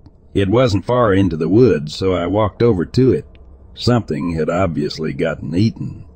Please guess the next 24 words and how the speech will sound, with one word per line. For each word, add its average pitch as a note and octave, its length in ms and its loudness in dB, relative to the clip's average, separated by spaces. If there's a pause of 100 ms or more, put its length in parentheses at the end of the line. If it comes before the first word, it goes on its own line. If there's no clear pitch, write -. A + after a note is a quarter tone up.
(240)
There G2 140 0
was F2 220 -2
blood F#2+ 560 0 (120)
everywhere. F2 680 -2 (520)
I G#2+ 60 -2
couldn't E3+ 260 2
really D#3+ 240 4
make A#2+ 240 0
out A#2+ 180 2
any A#2 360 0
tracks. - 640 -4 (340)
It D#2+ 160 -8
just E2 300 -4
looked F#2 240 -2
like C#2+ 240 -4
there E2 140 0
was D2 180 -4
a A#1 180 -8
lot F#2+ 320 -2
of D#2+ 240 -6
thrashing A#2+ 640 -2
and A#2 260 -12
kicking F#2 380 -2
involved. F2 800 -4